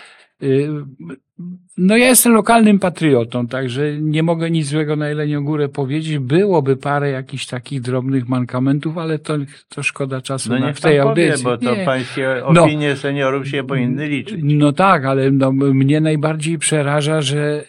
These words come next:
Speaker 1: jest coraz więcej tak zwanych, no, nie tyle pustostanów, ile lokali do wynajęcia, do sprzedaży, szczególnie w starej zabudowie, w centrum.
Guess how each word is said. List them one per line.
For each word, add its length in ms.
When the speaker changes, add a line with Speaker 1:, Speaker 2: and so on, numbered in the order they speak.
Speaker 1:
jest 340
coraz 280
więcej 500
tak 180
zwanych, 500
no, 260
nie 300
tyle 260
pustostanów, 840
ile 360
lokali 520
do 160
wynajęcia, 720
do 140
sprzedaży, 800
szczególnie 560
w 60
starej 360
zabudowie, 800
w 180
centrum. 640